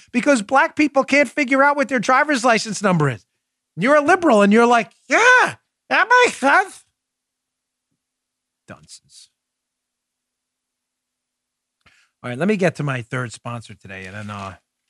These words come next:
<laughs> page two, the deuce. I've got a great story after the break here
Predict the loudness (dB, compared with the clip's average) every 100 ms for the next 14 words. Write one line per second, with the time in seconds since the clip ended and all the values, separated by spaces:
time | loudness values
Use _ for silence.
0 | _ _ _ -14 -14 _ -20 _ _ _
1 | _ _ _ _ _ _ _ _ _ _
2 | -12 -12 -12 -16 -8 -6 -6 -10 _ -18
3 | -10 -6 -6 -8 -14 -20 _ _ _ _
4 | _ _ _ _ _ _ _ _ _ -14
5 | -6 0 0 0 0 0 -4 0 2 4
6 | 2 0 -2 -8 -10 0 0 0 -6 -12
7 | -12